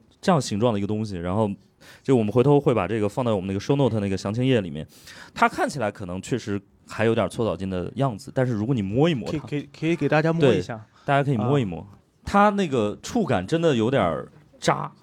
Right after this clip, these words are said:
Speaker 2: 对。
Speaker 1: 扎心，你知道吗？
Speaker 2: 以前有一个比它长得小一点的，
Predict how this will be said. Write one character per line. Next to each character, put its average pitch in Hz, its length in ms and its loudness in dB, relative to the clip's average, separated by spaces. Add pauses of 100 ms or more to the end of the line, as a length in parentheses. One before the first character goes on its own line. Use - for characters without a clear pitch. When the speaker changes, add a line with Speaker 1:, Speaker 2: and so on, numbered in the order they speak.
Speaker 2:
对。 156 100 -4
Speaker 1:
扎 143 140 2
心， 220 320 2
你 175 40 -2
知 117 60 -2
道 - 60 -6
吗？ - 140 -14 (1600)
Speaker 2:
以 196 100 4
前 254 180 6
有 202 160 8
一 170 40 4
个 220 220 6
比 185 160 -4
它 202 140 6
长 185 160 0
得 190 60 0
小 143 260 0
一 156 80 0
点 147 160 0
的， 127 240 -2